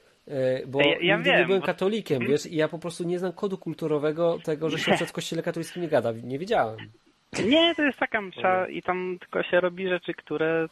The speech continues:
Speaker 2: są tak
Speaker 1: Okej.
Speaker 2: jakby w pro-, w programie,
Speaker 1: Musicie mnie
Speaker 2: scenariusz
Speaker 1: zawsze
Speaker 2: się
Speaker 1: wprowadzać. Widzicie, ja
Speaker 2: od-,
Speaker 1: jestem,
Speaker 2: odprawia się
Speaker 1: jestem
Speaker 2: scenariusz,
Speaker 1: słaby.
Speaker 2: nie?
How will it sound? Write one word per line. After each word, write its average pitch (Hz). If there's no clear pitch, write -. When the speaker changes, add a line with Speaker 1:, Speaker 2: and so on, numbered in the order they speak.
Speaker 2:
są 165
tak -
Speaker 1:
Okej. 143
Speaker 2:
jakby 160
w -
pro-, -
w -
programie, 151
Speaker 1:
Musicie 160
mnie 151
Speaker 2:
scenariusz 156
Speaker 1:
zawsze 190
Speaker 2:
się -
Speaker 1:
wprowadzać. 131
Widzicie, 143
ja 147
Speaker 2:
od-, 151
Speaker 1:
jestem, 143
Speaker 2:
odprawia 202
się 214
Speaker 1:
jestem -
Speaker 2:
scenariusz, 113
Speaker 1:
słaby. -
Speaker 2:
nie? 175